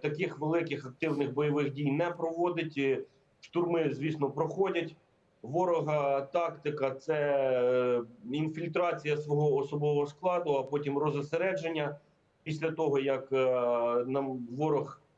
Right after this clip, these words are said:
перетинає кількома особами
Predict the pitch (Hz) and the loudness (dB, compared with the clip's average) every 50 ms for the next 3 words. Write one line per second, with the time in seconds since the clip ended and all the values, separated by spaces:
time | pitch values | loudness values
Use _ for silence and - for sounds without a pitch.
0 | _ - 170 170 170 170 165 170 175 175 170 165 160 151 143 135 135 131 135 147 | _ 0 0 2 2 0 0 0 0 2 2 2 2 2 2 0 0 0 -2 -2
1 | 156 151 147 151 156 156 151 147 143 135 127 123 - 147 147 147 147 160 160 151 | -4 -2 -2 0 0 2 2 2 2 0 0 2 2 0 0 -2 -2 -2 0 0
2 | 139 131 135 131 131 127 123 120 120 120 120 117 117 120 117 | 0 0 0 0 0 0 2 2 2 2 2 0 -2 -4 -6